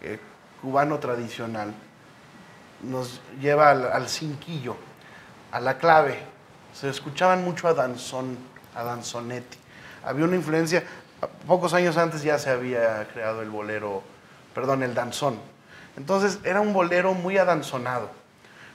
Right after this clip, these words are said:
<clears throat> Se oía trova, a la vieja trova tradicional, que en Yucatán se hizo también, ¿no? Entonces,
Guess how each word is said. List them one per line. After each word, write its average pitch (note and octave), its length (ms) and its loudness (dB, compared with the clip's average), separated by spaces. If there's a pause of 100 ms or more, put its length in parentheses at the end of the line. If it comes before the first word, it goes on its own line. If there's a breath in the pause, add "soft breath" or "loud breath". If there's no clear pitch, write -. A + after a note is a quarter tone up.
(120 loud breath)
<clears throat> F#3 680 0
Se - 120 -2
oía D#3 320 4
trova, D3+ 340 2 (100)
a A2 40 -8
la A2 120 -4
vieja C3+ 320 -2
trova B2+ 220 -2
tradicional, A2+ 680 -8 (760 loud breath)
que D#3 640 4 (140)
en C3+ 300 -4
Yucatán C#3 560 -2
se C#3 140 -4
hizo B2 300 -6
también, A#2+ 440 -6 (840 loud breath)
¿no? - 160 -14 (220)
Entonces, C3 460 -8